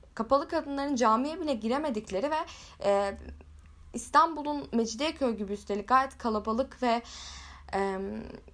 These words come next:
büyük de bir semtinde istediklerini giyemedikleri, toplu taşıma kullanamadıkları bir şehir mi? Cevap ikisi de. <laughs> Çünkü, e, bu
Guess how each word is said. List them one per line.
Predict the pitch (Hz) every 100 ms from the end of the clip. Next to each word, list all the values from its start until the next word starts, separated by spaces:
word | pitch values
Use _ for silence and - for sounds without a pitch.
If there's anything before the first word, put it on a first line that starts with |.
| - - - - - - - -
büyük | 208 214 262 294 -
de | 233
bir |
semtinde | 220 277 262 247 208 220 339 -
istediklerini | 254 240 220 262 370
giyemedikleri, | 381 311 277 202 190 185 208
toplu | 339 311 277
taşıma | 254 330 392
kullanamadıkları | 339 339 349 294 247 202 190 - - 165
bir | 160
şehir | - 160 160
mi? | 160 339 539 - - - - - - - - - -
Cevap | 277 381 427
ikisi | - - 220
de. | 180 202 - - - -
<laughs> | - - - - -
Çünkü, | - 403 403 381 392 - - - -
e, | 220 202 196
bu | 208 262 320 330